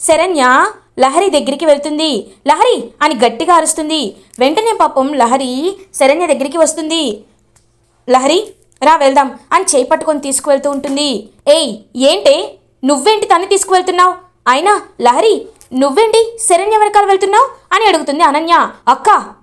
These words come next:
ఈ విషయంలో నువ్వు జోక్యం చేసుకోవడం నాకు ఇష్టం లేదు. లహరి, రా" అని చెప్పి ఇంకా స్పీడ్గా తీసుకువెళ్ళిపోయి ఇంకా లైక్ టెర్రస్ పైకి తీసుకువెళ్తుందనమాట శరణ్య లహరిని. "లహరి, ఏంటమ్మా,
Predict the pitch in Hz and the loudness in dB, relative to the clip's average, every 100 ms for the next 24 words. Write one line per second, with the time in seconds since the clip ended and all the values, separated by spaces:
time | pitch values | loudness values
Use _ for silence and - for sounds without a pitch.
0 | _ _ _ _ _ _ _ 233 247 247 | _ _ _ _ _ _ _ -6 -4 -4
1 | 220 320 320 302 214 262 285 320 311 277 | -2 0 2 0 2 0 2 -2 0 0
2 | 285 320 294 285 269 359 320 254 208 - | 0 0 0 -2 -2 0 2 0 -2 -8
3 | _ _ _ 226 240 320 - - - 247 | _ _ _ 0 2 2 -4 -14 -4 0
4 | 370 508 - - 392 403 392 285 269 311 | 0 0 -10 -2 0 0 -4 -4 -4 -2
5 | 440 440 - 339 359 330 - 277 302 359 | -4 -6 -12 -8 -4 -4 -4 -8 -4 0
6 | 339 285 277 - 285 247 233 226 226 262 | -2 -2 -6 0 0 0 -4 -4 -4 -4
7 | 381 403 _ 392 415 349 294 294 247 269 | -6 -8 _ -6 -2 0 0 0 2 2
8 | - 302 302 254 240 277 254 240 214 214 | 2 -2 -2 -8 -6 -4 -4 -4 -6 -6
9 | 208 214 233 277 233 240 262 233 247 226 | -4 -2 -2 -2 -2 -2 -4 -2 0 0
10 | 262 285 285 220 196 _ _ _ - 233 | -2 -2 -4 -4 -8 _ _ _ -4 -4
11 | 226 240 247 _ _ _ _ 240 247 320 | -2 -4 -6 _ _ _ _ -4 -2 0
12 | 330 254 226 | 0 0 -6